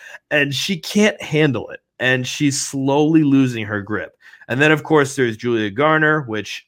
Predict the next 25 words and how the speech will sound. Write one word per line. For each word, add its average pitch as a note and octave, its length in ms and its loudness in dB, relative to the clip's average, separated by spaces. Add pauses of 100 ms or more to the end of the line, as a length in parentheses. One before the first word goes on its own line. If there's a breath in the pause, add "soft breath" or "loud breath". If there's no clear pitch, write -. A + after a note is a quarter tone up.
everybody, G#2+ 420 -4
all G#2 220 0
hail C#3+ 260 2
Julia C3 380 0
Garner. A2 400 -2
Julia G#2+ 320 -6
Garner, A2+ 280 0
if G#2 120 -4
you G2+ 60 -8
see A2 180 -4
her G#2 100 -2
in G2+ 80 -6
a G2 60 -10
movie C3+ 260 0
or C3 60 4
a B2 80 0
T A2+ 160 -10
V A2 160 -4
show, A2 240 -4
watch G2+ 320 -4
Julia G2+ 280 -6
Garner. C#3+ 440 2 (160 loud breath)
She's G#2+ 260 -4
amazing G2+ 540 -2
at G2 240 -4